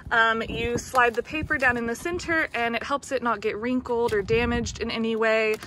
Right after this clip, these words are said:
There's a bunch of them. Um, there's easily, like, thirty of them right there.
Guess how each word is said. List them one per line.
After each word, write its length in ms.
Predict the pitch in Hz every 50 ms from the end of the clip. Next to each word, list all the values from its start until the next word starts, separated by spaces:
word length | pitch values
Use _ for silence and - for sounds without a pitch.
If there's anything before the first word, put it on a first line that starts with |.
| - - - - - - -
There's 240 | 294 311 330 285 262
a 80 | -
bunch 360 | 247 269 269 262 262 254 -
of 180 | 233 196 175 -
them. 320 | 175 160 139 135 - - - - - - - - -
Um, 320 | 214 208 196 196 185 202 196 190 - - -
there's 240 | - 220 214 214 208 -
easily, 460 | 247 254 262 247 233 254 247 240 226
like, 180 | 214 202 196 190
thirty 600 | - - - - - 233 220 214 208 196 185 180
of 240 | 175 180 185 180 -
them 220 | 180 175 170 170
right 220 | 180 170 170 175 175
there. 340 | 175 170 160 151 156 151